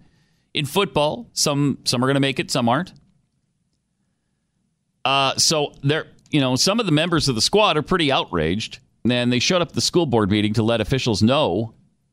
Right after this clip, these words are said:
Uh, students said they worked hard to earn their spots, and they believe it's unfair to those that, uh,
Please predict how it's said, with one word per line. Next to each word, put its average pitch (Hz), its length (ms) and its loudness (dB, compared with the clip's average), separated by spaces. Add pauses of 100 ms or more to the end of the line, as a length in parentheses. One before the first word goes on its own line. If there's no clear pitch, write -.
(100)
Uh, 92 560 0
students 165 400 0
said 156 200 -2
they 131 100 0
worked 185 280 0
hard 214 440 0
to 120 140 -2
earn 160 160 2
their 151 80 2
spots, 175 640 0
and 175 180 -2
they 180 60 2
believe 190 260 0
it's 202 140 -4
unfair 214 580 0
to 202 240 -2
those 135 600 -2 (1080)
that, 165 560 0 (140)
uh, 127 600 2